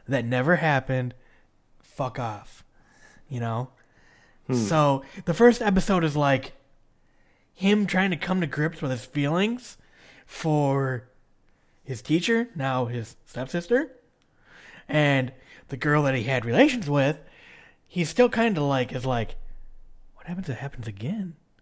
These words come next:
Speaker 1: Meanwhile, she's like, "Yeah, that never happened. Go to hell." And we turn, it turns out that the only reason she wanted to have sex was 'cause she was getting teased by the girls who, who, who did have sex and were like, "Oh, you don't know what it's like." Da, da, da,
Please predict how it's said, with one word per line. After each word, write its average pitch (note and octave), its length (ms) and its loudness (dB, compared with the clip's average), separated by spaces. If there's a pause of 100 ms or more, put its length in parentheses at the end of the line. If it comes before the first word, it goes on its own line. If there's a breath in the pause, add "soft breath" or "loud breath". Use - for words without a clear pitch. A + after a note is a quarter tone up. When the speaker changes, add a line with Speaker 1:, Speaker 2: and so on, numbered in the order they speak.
(720 loud breath)
Speaker 1:
Meanwhile, D3+ 420 6
she's C3 200 -4
like, A#2+ 300 -2 (840)
"Yeah, C3+ 140 -2
that C3 100 -2
never C#3+ 180 0
happened. A2 480 -2 (320)
Go C3+ 100 -6
to B2+ 60 -4
hell." A2+ 320 -8 (600 loud breath)
And D#3+ 100 0
we E3 80 6
turn, F#3 300 0
it D#3+ 80 -6
turns F#3+ 260 2
out D#3 320 2 (400 loud breath)
that - 120 -16
the F#3+ 80 2
only G#3+ 160 2
reason E3+ 180 0
she C#3 160 -4
wanted D#3+ 280 -2
to D3 80 -2
have A#2+ 220 -4
sex A2 400 -6 (360 loud breath)
was C#3+ 120 -4
'cause D3+ 120 0
she D3+ 80 0
was D3 80 -2
getting A#2+ 220 -2
teased B2+ 580 0 (580 loud breath)
by C3+ 120 0
the B2+ 80 0
girls A#2+ 260 0
who, A2+ 80 -2
who, F3+ 320 0 (340 loud breath)
who C3+ 100 -8
did B3 180 2
have D3 200 2
sex - 520 -6 (600 loud breath)
and C3+ 140 -4
were B2+ 120 2
like, B2+ 220 0
"Oh, G3 200 2
you F3 140 0
don't F3+ 120 -2
know C3+ 80 0
what B2 140 0
it's - 100 -12
like." D3 260 0
Da, E3 180 0
da, C#3 140 -2
da, C3 60 -4